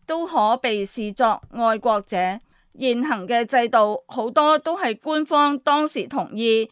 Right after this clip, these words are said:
認為利用當時統治先至得以實行，但而家就係輸打贏要，仲以絕對管治當目標，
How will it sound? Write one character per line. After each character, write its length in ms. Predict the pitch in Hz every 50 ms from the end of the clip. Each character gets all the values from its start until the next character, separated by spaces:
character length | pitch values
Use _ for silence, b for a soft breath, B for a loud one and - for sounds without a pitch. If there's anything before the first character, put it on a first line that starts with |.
| b b
認 160 | - 269 262
為 200 | 262 254 226 196
利 240 | - - 254 247 247
用 260 | 247 247 233 233 233
當 300 | 226 - 294 320 330 349
時 200 | - - 247 185
統 320 | - - 240 247 214 254 285
治 360 | - 285 233 208 208 196 - _
先 240 | - - 370 392 403
至 340 | - 294 240 220 220 - _ _ -
得 160 | - 339 - _ _
以 260 | - 220 220 208 220
實 180 | 240 - 294 - -
行， 260 | 233 247 226 180 - _ _ _ _ -
但 220 | 247 226 247 254
而 140 | 240 214 180
家 300 | - 277 285 294 311 311
就 160 | - - 240 214 220
係 240 | 269 233 208 202
輸 280 | 208 - - 330 330 320
打 240 | - 262 196 185 226
贏 220 | 240 254 214 - -
要， 380 | 208 220 226 226 220 220 - _ _ _ _ -
仲 260 | 277 262 240 233 233
以 280 | 233 226 220 226 233
絕 260 | - - - 254 233 226
對 260 | - 269 247 240 240 226
管 280 | - - 202 196 233 269
治 280 | - 277 220 208 208 -
當 260 | - 254 233 226 226
目 200 | 226 214 202 _ -
標， 360 | - 294 294 294 302 294 -